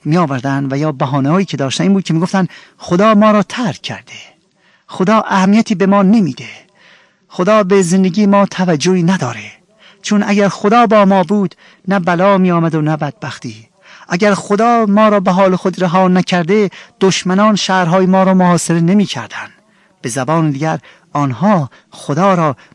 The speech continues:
متهم به بیوفایی و پیمان شکنی می‌کردند. ولی خداوند میگه که این دلیل که میارید کاملاً غلطه، نظریتون، افکارتون غلطه، دلیل و برهانتون غلطه، زیرا من شما را ترک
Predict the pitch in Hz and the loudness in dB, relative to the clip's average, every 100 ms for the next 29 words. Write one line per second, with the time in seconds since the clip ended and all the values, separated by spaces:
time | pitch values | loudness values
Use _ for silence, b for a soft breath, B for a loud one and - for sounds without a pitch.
0 | 156 151 - 143 170 160 120 b b 160 | -2 -2 -2 -4 0 0 -4 b b -2
1 | 156 131 123 160 143 143 135 139 127 113 | -2 -4 -2 -2 -2 -4 -4 -2 -2 -4
2 | 151 123 B B 135 - 143 123 123 - | -6 -10 B B -6 -4 -4 -2 -2 -4
3 | 120 110 131 175 - - - - _ _ | -8 -6 -2 -2 -4 -14 -16 -20 _ _
4 | _ B B B 180 233 - - 214 202 | _ B B B -2 -2 -2 -2 0 2
5 | 254 220 165 160 156 123 - b b b | 2 0 -2 -4 -6 -10 -12 b b b
6 | - 226 240 202 208 226 202 - 208 202 | -4 0 2 2 2 0 0 0 2 4
7 | 196 233 269 - - 247 240 226 - 165 | 2 2 0 -2 0 2 2 0 -2 -2
8 | 214 - 107 95 B B B 180 208 202 | -2 -4 -12 -14 B B B 0 2 0
9 | 202 262 - 165 123 - 202 - - 277 | 0 -2 -2 -2 -4 -4 -6 -4 0 2
10 | 247 196 165 135 127 - 156 196 - 113 | 2 -2 -4 -6 -10 -10 -6 -6 -6 -6
11 | 120 202 214 208 180 233 - 262 285 226 | -2 0 0 0 0 -4 0 2 2 0
12 | 202 196 - 151 190 202 113 107 b b | -2 -4 -4 -4 -2 -4 -8 -14 b b
13 | b b 151 226 220 190 233 277 - 190 | b b -4 0 2 2 2 0 0 0
14 | 196 220 - 214 226 | 0 0 -2 -2 -2